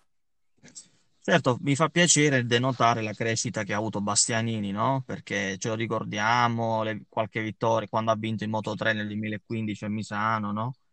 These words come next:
Eh, qualche sprazzo qua e là, però non aveva mai trovato quella costanza, quel risultato che quest'anno ha messo in pista. Ma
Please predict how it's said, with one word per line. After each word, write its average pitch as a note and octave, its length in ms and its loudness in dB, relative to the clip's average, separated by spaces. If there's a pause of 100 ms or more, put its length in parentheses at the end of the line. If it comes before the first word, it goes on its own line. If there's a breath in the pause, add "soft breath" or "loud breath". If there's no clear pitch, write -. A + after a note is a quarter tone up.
(520)
Eh, G#2 220 -4
qualche A#2 300 -2
sprazzo B2 480 0
qua B2 180 2
e C#3+ 40 4
là, A#2+ 600 2
però A#2 260 -2
non A2 140 -4
aveva A2 240 -2
mai A#2+ 160 0
trovato A2+ 420 0
quella G#2 200 -4
costanza, G#2 1000 -2
quel G#2+ 140 -8
risultato G2+ 1000 -6 (440)
che G2+ 120 -14
quest'anno G#2+ 380 -2
ha - 20 -4
messo G2+ 360 0
in G#2+ 120 -4
pista. G#2 480 0 (960 soft breath)
Ma A#2 220 0